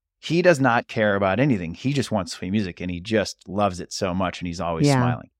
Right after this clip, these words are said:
Speaker 1: So he's not concerned about the audience. That's not true. He, he wants the audience to be having as much fun as he's having.
Speaker 2: Yes. He's
Speaker 1: Um,
Speaker 2: not concerned
Speaker 1: and
Speaker 2: about the perfectionism. He's not,
Speaker 1: No,
Speaker 2: he's not
Speaker 1: not at all.
Speaker 2: concerned about the details of the performance. So it
Speaker 1: Right.
Speaker 2: sets you free.
Speaker 1: Which is
Speaker 2: Yeah.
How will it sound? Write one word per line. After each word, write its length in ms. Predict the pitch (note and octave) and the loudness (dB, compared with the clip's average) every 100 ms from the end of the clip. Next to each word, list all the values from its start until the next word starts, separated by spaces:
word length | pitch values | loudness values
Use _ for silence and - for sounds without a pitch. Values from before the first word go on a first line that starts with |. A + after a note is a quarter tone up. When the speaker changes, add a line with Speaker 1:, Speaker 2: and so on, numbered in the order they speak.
| _ | _
Speaker 1:
So 180 | - A2+ | 0 2
he's 300 | G2+ - E3 | 2 2 0
not 240 | F3 D#3 A#2+ | 4 4 2
concerned 420 | A2+ G#2+ A2 G2 | -2 -2 -2 0
about 280 | F#2+ F2+ - | 0 -2 -4
the 140 | E2+ | -6
audience. 600 | E2 E2+ E2+ E2 - - _ _ _ _ - | -4 -4 -6 -8 -8 -10 _ _ _ _ 2
That's 220 | C3 C3 | 2 4
not 160 | A#2+ F#2 | 0 -4
true. 100 | - | -8
He, 300 | - D3+ - _ | -8 -8 -8 _
he 240 | A#2 - C3+ | -14 -4 2
wants 260 | C3 E3+ | 4 4
the 120 | - B2+ | 4 4
audience 340 | G#2+ G#2 - | 4 0 -4
to 140 | - | -6
be 280 | G2 F#2+ F#2+ - | -4 -4 -4 -2
having 260 | A2 G2+ | 0 0
as 80 | F#2 | -2
much 160 | G2+ G2 | -4 -2
fun 160 | G#2+ | -4
as 100 | E2+ - | -4 -4
he's 180 | G2 | -6
having. 140 | - D#3+ | 0 2
Speaker 2:
Yes. 340 | D#3 - - _ _ _ _ | 2 -2 -12 _ _ _ _
He's 160 | - B3+ | 4 6
Speaker 1:
Um, 100 | G#3+ | 8
Speaker 2:
not 180 | B3+ C#4 | 6 6
concerned 380 | C#4 B3 C4 C4 | 6 8 8 8
Speaker 1:
and 0 | |
Speaker 2:
about 260 | A#3 G#3+ | 8 8
the 80 | G3+ | 6
perfectionism. 1000 | - D#3+ - F#3+ - D#3 D#3 C#3+ B2+ - - _ _ _ _ | 6 4 6 4 6 4 4 2 -2 -6 -8 _ _ _ _
He's 160 | - G#3 | 4 6
not, 100 | A3 | 10
Speaker 1:
No, 200 | - C#3+ | 10 10
Speaker 2:
he's 120 | A#3 | 10
not 160 | A3+ A3+ | 6 6
Speaker 1:
not 20 | |
at 40 | - | 8
all. 40 | C3+ | 8
Speaker 2:
concerned 320 | C3 - F3+ | 8 8 8
about 300 | D#3+ D3+ C#3+ | 8 8 8
the 140 | D3+ | 4
details 500 | C#3 D#3+ D3+ D3+ D3 | 6 4 6 4 4
of 80 | C#3 | 2
the 100 | D3 | 2
performance. 640 | D#3 D3 C#3+ C3+ A#2+ - - | 2 0 0 -2 -4 -6 4
So 120 | E3+ | 4
it 60 | |
Speaker 1:
Right. 100 | A#2+ B2 | 6 6
Speaker 2:
sets 220 | D#3+ - | 6 4
you 100 | D3 | 0
free. 180 | - D3 | 4 4
Speaker 1:
Which 160 | B2+ | 6
is 260 | D3+ B2+ A2 | 4 4 2
Speaker 2:
Yeah. 260 | B3 - | 2 2